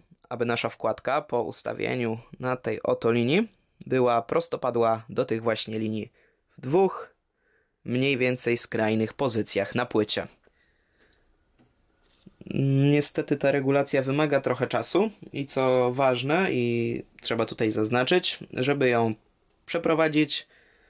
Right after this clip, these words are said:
nasza wkładka musi być mniej więcej luźno w headshellu. Tutaj jest już idealnie.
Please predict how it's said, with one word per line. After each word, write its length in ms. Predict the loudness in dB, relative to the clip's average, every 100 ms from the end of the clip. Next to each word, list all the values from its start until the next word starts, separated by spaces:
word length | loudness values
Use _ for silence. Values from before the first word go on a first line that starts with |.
| _ _
nasza 260 | -6 -2 -4
wkładka 480 | -2 -2 -2 -2
musi 320 | -2 -2 -4 -4
być 340 | -4 -4 -4
mniej 400 | -2 2 2 4
więcej 500 | 2 0 0 2 4
luźno 400 | 4 4 4 0
w 80 | 0
headshellu. 580 | -4 -2 -2 -2 -4 -10 _ _ _ _ _ -20 _ -6
Tutaj 340 | -2 0 0
jest 200 | 0 -2
już 340 | -4 -2 -4 -8 _ _ _ _ _
idealnie. 580 | -2 0 2 2 2